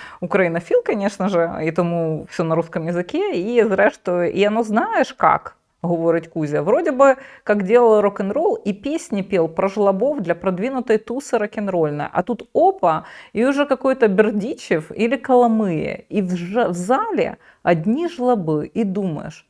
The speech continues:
ну че за х-, неужели перетончил настолько, что за своего приняли? Или, может, был таким изначально. Но нет, вроде бы, книжки вроде читал, Колтрейна слушал, и в трамвае видел, и спрыгнуть нельзя, потому что, во-первых, контракт уже, во-вторых, коллектив, тощо, тощо, тощо.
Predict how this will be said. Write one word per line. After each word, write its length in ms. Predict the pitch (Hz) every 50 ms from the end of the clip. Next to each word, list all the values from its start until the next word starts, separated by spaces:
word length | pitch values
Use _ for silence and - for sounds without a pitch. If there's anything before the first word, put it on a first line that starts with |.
| _ _ -
ну 100 | 170 175
че 200 | 175 - - 285
за 160 | 285 254 240
х-, 80 | - - - _ _ _ _ _ _ _ _ _ _ _ _ _ _ - - _ -
неужели 480 | 185 196 202 202 190 254 311 311 311
перетончил 680 | 240 - 240 220 226 220 226 214 208 208 - - 240 214
настолько, 600 | 190 175 185 185 - - 247 285 311 - - 175
что 180 | - - - 185
за 100 | 180 175
своего 460 | 175 - - 185 185 180 190 240 277
приняли? 600 | 277 - - 220 190 165 151 143 - - - - _ _ _ _ _ _ _ -
Или, 180 | - 208 226 262
может, 460 | 254 269 294 294 285 285 - - - _ _ _ _ - -
был 260 | 165 160 240 262 262
таким 420 | 262 262 233 233 - 247 240 233 233
изначально. 840 | 208 202 214 208 202 - - 269 277 285 277 233 175 151 147 147
Но 140 | - 147 147
нет, 360 | 147 156 190 240 262 254 262
вроде 220 | 226 214 190 170
бы, 120 | 165 151 151
книжки 440 | - - 170 185 233 - - - 190
вроде 280 | 180 180 170 160 165
читал, 380 | 165 - - - - 156 151 156
Колтрейна 560 | - 147 147 147 - 175 185 214 226 214 185
слушал, 600 | 185 - - 180 175 175 - - - - 151 147 - - - - - -
и 80 | - 160
в 60 | 156
трамвае 460 | 160 165 151 147 139 170 208 233 226
видел, 300 | 196 190 175 160 156 147
и 40 | 147
спрыгнуть 480 | 156 - - - 269 262 254 220 214 -
нельзя, 300 | 196 190 196 185 190 170
потому 340 | 180 185 175 - - 156 156
что, 180 | - - 151
во-первых, 360 | 147 147 151 156 139 139 147
контракт 540 | - - 139 151 - 254 285 285 277 - -
уже, 140 | 185 165 156
во-вторых, 420 | 139 139 - - 160 170 175 -
коллектив, 580 | - - 147 143 - - - - - 294 285 -
тощо, 300 | - - 190 - - 185
тощо, 300 | - - 180 - - 190
тощо. 340 | - 170 151 147 - -